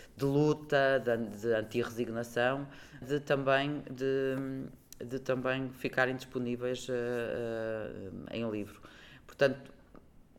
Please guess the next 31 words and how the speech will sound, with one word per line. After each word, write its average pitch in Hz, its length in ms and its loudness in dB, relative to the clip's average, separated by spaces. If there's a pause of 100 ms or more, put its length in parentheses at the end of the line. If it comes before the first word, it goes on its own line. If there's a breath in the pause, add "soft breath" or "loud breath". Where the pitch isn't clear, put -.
(160)
já 170 260 8
houve 180 340 10
out-, 175 340 2
uma, 147 200 2
uma 160 500 2
outra 143 400 8
situação 117 680 -2 (300)
em 123 120 0
que 120 60 -8
também 131 360 0 (140)
me 135 120 -4
foi 131 180 0
proposto 135 640 -4
escrever 117 420 -2
livro. 101 240 -2
Eu 113 80 2
disse 113 200 -6
que - 240 -14
eu, 104 300 -6 (220)
eu 113 160 0
recusei, 98 540 -6 (220)
porque 113 640 -4 (380 loud breath)
é 151 120 6
preciso 156 340 -4
uma 143 120 2
grande 160 260 2
disponibilidade 120 1040 -2 (280)
de 117 100 -14
tempo 143 520 0 (1120)
e 123 160 -2
psicológica, 117 1000 -2